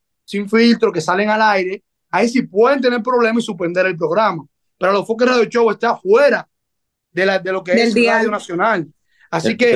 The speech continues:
Speaker 3: espérate.
Speaker 1: espectáculo público no puede suspender, ni puede in-, y, y, ni puede entrometerse en lo que, en el contenido que realiza a los Foques Radio Show en este momento.
Speaker 3: Oh, eh, eh, sí, eh, déjame enderezarte porque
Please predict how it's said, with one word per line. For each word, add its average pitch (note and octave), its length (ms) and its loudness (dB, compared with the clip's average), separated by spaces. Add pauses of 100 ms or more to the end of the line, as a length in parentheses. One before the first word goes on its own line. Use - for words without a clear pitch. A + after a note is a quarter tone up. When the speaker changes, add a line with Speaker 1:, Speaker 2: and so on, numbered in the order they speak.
(260)
Speaker 3:
espérate. - 80 -20
Speaker 1:
espectáculo A3 640 0
público A#3 280 -4
no A3 120 -8
puede A#3+ 180 2
suspender, A3 800 -2
ni A3 120 2
puede B3 380 0
in-, D#4+ 300 0
y, - 260 -6
y, E3 80 -2 (140)
ni G3 120 6
puede G#3+ 240 2
entrometerse A3+ 800 0 (200)
en G3+ 120 2
lo G#3+ 120 0
que, G#3 220 -4
en G3+ 160 -4
el G3+ 100 -6
contenido G3+ 520 -2
que A3 100 0
realiza F#3+ 540 -2 (260)
a F#3 100 0
los F3 140 2
Foques G3 180 -4
Radio F#3+ 180 -2
Show F3+ 200 -2
en F3 60 -6
este E3 140 -12
momento. C#3 400 -12 (380)
Speaker 3:
Oh, G#2+ 160 0 (100)
eh, B2+ 200 4
eh, B2+ 120 2
sí, - 120 0
eh, B2+ 280 2
déjame C#3+ 180 -2
enderezarte F3+ 540 -2
porque C3 460 -4